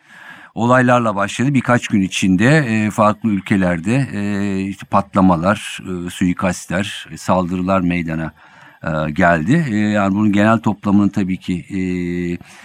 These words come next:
soracağım. E, ama ne dersiniz? Yani önce işte, e, Beyrut'ta Hamas'ın, e, önde gelen isimlerine, e, İsrail, e, bir suikast düzenledi. E, sanırım altıya yakın, e, ölü var orada. Ertesi gün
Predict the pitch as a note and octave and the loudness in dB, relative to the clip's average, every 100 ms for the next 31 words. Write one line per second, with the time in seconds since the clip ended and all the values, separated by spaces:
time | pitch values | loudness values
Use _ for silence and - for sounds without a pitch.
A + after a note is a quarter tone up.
0 | - - _ - - - - B2 A2+ G#2 | -20 -20 _ -18 -14 -14 -4 2 4 4
1 | A2 F#3+ F3+ C3 C3+ C#3 C3+ D#3+ E3+ D3+ | 4 6 4 2 2 4 6 6 6 4
2 | A#2 - F3+ D3+ B2 B2 A#2+ A2+ A2 - | 2 0 0 2 4 4 4 2 -2 -2
3 | - D3+ C#3+ A2+ A2+ G#2+ C3 A#2 G2+ _ | -2 -2 -2 -2 -2 4 6 6 2 _
4 | F2+ D#2 D2+ _ _ - G2+ G2 - G#2+ | -2 -2 -8 _ _ 0 2 4 0 4
5 | C3 F2+ F2+ F#2 F#2+ F#2+ F#2+ F#2+ F#2+ F#2 | 4 4 -2 -2 -2 0 0 2 2 2
6 | F#2 E2 - F2 F2 E2 D#2+ D#2+ E2 E2+ | 0 -2 0 2 2 0 -2 -4 -8 -8
7 | E2 F#2 - G#2+ G#2 E2+ C2+ - - D#2+ | -6 -6 -4 0 2 0 -6 -20 -12 -8
8 | D2+ D2 C#2+ C#2+ C#2+ E2 D#2 - F2 D2+ | -8 -10 -12 -14 -10 -8 -8 -8 -8 -6
9 | E2+ E2 - - C#2+ D2 C#2+ A#2 C#3+ - | -6 -8 -10 -10 -6 -6 -2 0 0 -4
10 | - - - _ E2 D#2+ D#2 D2 C2 E2+ | -20 -20 -20 _ -6 -4 -4 -6 -8 -10
11 | F#2+ F2+ E2+ F#2 F#2+ F2+ E2+ - F#2+ F2 | -12 -4 -2 0 2 2 2 2 4 4
12 | E2 D#2 D#2 - D#2+ D#2 E2 D#2 D2+ D#2 | 0 -4 -6 -4 -6 -2 -2 -2 -6 -6
13 | D#2+ F#2 B2 A#2 - G#2+ - G#2+ A2 | -6 -2 2 2 0 -8 -2 2 2